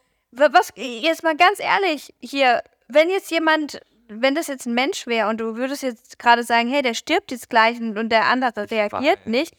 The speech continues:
Speaker 1: würdest du dann auch sagen, „Ja gut, der macht halt nicht so, wie ich sag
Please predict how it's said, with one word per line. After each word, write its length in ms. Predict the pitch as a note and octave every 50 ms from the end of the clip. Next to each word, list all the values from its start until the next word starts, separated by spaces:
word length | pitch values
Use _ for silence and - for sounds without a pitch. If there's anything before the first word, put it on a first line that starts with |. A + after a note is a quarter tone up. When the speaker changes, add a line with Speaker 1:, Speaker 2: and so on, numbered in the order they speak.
| _ _ _ _
Speaker 1:
würdest 240 | - C4 B3 B3 B3
du 40 | C4
dann 140 | B3+ A#3 -
auch 180 | - G3+ B3 C4
sagen, 180 | D#4 D4 C4+ B3+
„Ja 80 | G#3+
gut, 220 | G3+ G#3 A3+ A3 - - _ _ _ _
der 80 | - G#3
macht 220 | G3+ G3+ G3+ - -
halt 140 | C4 B3+ B3+
nicht 160 | C#4 C#4+ -
so, 160 | C4 A#3+ G#3
wie 80 | A3 A3
ich 100 | G#3 -
sag 340 | - G#3+ G3 G#3 A3 A#3+